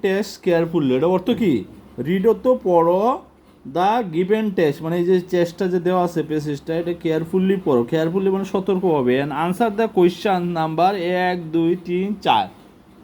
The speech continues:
এই এক, দুই, তিন, চার যে কোশ্চেনগুলো এখানে দেওয়া আছে, এগুলো আনসার করতে হবে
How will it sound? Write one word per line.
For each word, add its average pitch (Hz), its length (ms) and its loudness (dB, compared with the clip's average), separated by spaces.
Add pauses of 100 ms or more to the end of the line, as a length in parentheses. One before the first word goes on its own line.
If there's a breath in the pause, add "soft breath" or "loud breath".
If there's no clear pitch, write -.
(440)
এই 151 120 2
এক, 185 380 4
দুই, 190 200 0
তিন, 190 300 -2
চার 175 340 0
যে 170 100 0
কোশ্চেনগুলো 180 560 0
এখানে 170 220 -2
দেওয়া 170 180 2
আছে, 165 220 0
এগুলো 156 180 0
আনসার 170 380 0
করতে 160 280 -4
হবে 98 260 -2